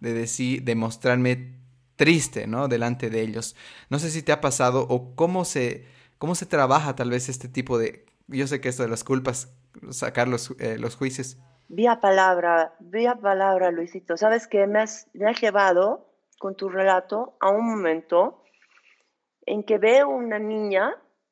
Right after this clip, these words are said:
Speaker 2: pequeña, no debe tener más de cinco años, y una mamá llorando. Y la niña se, se acercaba y la mamá decía, "No me hagas,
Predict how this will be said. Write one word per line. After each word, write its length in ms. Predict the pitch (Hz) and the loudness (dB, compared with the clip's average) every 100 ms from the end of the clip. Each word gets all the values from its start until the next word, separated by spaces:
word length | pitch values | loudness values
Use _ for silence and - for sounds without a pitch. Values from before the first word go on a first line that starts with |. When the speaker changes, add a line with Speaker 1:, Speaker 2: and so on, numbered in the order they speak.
| _ _ - | _ _ -10
Speaker 2:
pequeña, 520 | 190 208 202 202 175 | -6 -4 -4 -4 -4
no 260 | 180 185 190 | -4 -2 0
debe 240 | 202 208 | 2 2
tener 340 | 208 180 175 170 | 0 0 0 0
más 240 | 160 156 | -4 -6
de 80 | 156 | -10
cinco 360 | - 170 170 | -8 -8 -2
años, 540 | 156 151 151 208 - _ _ _ _ _ _ _ - | -2 -2 -4 -4 -8 _ _ _ _ _ _ _ -6
y 160 | 220 | 4
una 160 | 254 277 | 4 6
mamá 280 | 233 202 208 | 4 4 2
llorando. 600 | 196 175 180 170 131 - _ _ _ _ _ _ _ _ _ - | 4 4 2 0 -6 -12 _ _ _ _ _ _ _ _ _ -8
Y 100 | 262 | -2
la 140 | 262 | -2
niña 520 | 262 277 294 294 311 - | 0 0 2 2 2 -2
se, 360 | - 247 233 233 | -6 -4 -4 -6
se 140 | - | -4
acercaba 800 | 233 233 226 233 240 240 240 269 - _ - | -4 -2 -4 0 2 4 4 0 -4 _ -8
y 100 | 220 | -4
la 100 | 220 | -4
mamá 340 | 226 240 262 | -4 -6 -6
decía, 400 | 247 226 247 - _ _ _ - | -8 -6 -4 -4 _ _ _ -4
"No 140 | 339 466 | -2 -2
me 140 | 381 - - - | -4 -8 -10 -4
hagas, 340 | - - - | -2 -2 -6